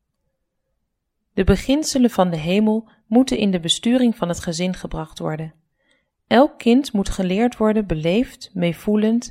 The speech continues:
liefhebbend, hoffelijk en teder van hart te zijn.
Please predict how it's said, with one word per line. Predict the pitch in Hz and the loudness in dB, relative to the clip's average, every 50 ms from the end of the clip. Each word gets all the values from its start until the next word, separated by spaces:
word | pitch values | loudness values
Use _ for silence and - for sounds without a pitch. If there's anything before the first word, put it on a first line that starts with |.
| - _ | -12 _
liefhebbend, | 180 175 175 220 240 - - 214 208 208 202 220 226 240 247 - - _ - _ _ | -8 -2 0 0 -2 0 0 -2 0 0 2 2 0 0 -2 -4 -8 _ -20 _ _
hoffelijk | - - 175 214 247 - - - 226 226 240 - - - _ | -4 -2 0 0 0 -2 -2 -2 -2 -2 -2 -4 -10 -16 _
en | - 202 202 202 | -2 -2 -2 0
teder | 202 - 170 175 196 220 208 | 0 -2 -2 0 0 -2 -2
van | - 226 208 | -2 -2 -4
hart | 180 165 165 160 - | -2 -4 -6 -6 -8
te | - 170 | -8 -8
zijn. | - - 156 160 165 165 170 165 | -8 -8 -8 -10 -12 -14 -14 -16